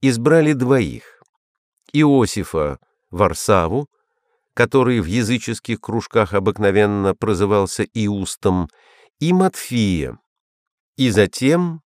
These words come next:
согласно ветхозаветным примерам и иудейским обычаям, Евангелие от Луки, глава первая, стих девятый, помолились Богу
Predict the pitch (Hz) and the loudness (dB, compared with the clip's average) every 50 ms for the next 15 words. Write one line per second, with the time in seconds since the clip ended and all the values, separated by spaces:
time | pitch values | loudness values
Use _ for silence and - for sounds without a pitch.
0 | _ _ - - - 98 90 82 95 110 110 98 - - 98 82 90 120 120 - | _ _ -8 -2 -2 0 0 2 4 4 4 2 2 -2 -2 0 0 0 0 0
1 | - 110 98 80 98 90 90 104 98 - - 87 82 73 - - 85 87 90 92 | -2 -4 -2 0 0 2 2 2 0 0 -2 -4 -4 -4 -4 -4 -2 -2 0 2
2 | 110 123 131 127 123 113 107 98 - - 92 90 87 - 95 95 90 90 82 90 | 2 4 4 4 4 2 2 0 -2 -4 -6 -6 -6 -6 -6 -6 -6 -4 -4 -4
3 | 92 80 71 - - - 73 - 131 98 71 - 139 160 143 - - 165 170 170 | -4 -4 -6 -8 -10 -12 -10 -10 -10 -8 -4 -2 -2 -2 -2 -2 -2 0 0 -2
4 | 151 - _ _ _ _ _ _ _ _ _ _ _ _ _ _ _ - 92 95 | -2 -6 _ _ _ _ _ _ _ _ _ _ _ _ _ _ _ -6 -2 2
5 | 143 143 160 147 139 131 127 139 135 143 135 127 - 123 127 127 113 - 127 123 | 2 4 4 2 2 0 0 0 2 2 2 0 -2 -4 -6 -6 -4 -4 -4 -4
6 | 113 95 104 110 107 110 110 104 - 113 107 104 101 95 92 87 - - 104 92 | -2 0 2 2 4 2 2 2 2 2 2 2 2 0 -4 -6 -6 -8 -8 -6
7 | 78 85 90 85 85 82 78 - 82 78 76 - _ _ _ _ _ _ _ _ | -4 -2 0 0 0 0 -2 -4 -6 -10 -10 -12 _ _ _ _ _ _ _ _
8 | _ _ _ _ _ _ - 123 127 139 160 165 180 190 175 151 131 107 - - | _ _ _ _ _ _ 0 2 4 4 4 4 2 2 2 2 0 0 0 -4
9 | - - _ - 82 78 73 95 139 180 196 175 165 180 180 170 151 | -10 -14 _ -16 -14 -4 0 2 4 4 4 2 0 -2 -4 -4 -8